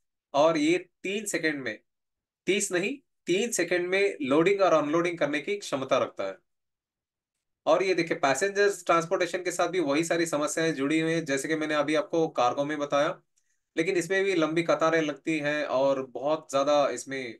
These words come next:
टाइम वेस्ट होता है। तो इसके लिए हम लोगों के पास, हमारे पास एक और ट्रांसपोर्ट सिस्टम है, अ, अल्टरनेटिव, एक हैसल फ्री और क्लीन कम्यूट है, क्लीन कम्यूट है, जो कि ये जो है, ज्यादातर,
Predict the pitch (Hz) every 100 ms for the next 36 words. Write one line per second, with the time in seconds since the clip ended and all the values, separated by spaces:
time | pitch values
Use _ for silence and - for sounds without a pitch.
0 | 120 - 127 160 165 147 - 117 107 101
1 | _ _ _ - 147 139 190 196 190 165
2 | 170 170 170 165 180 165 151 160 160 160
3 | 143 151 156 143 139 135 165 160 165 160
4 | 147 147 175 131 123 120 117 117 117 147
5 | 147 170 170 _ _ _ _ - 151 151
6 | 131 196 190 185 190 160 160 156 180 165
7 | 170 175 165 185 - 143 139 170 175 156
8 | 151 165 170 170 - _ _ _ _ _
9 | _ - 170 170 196 160 180 202 196 190
10 | 175 185 190 131 139 170 180 196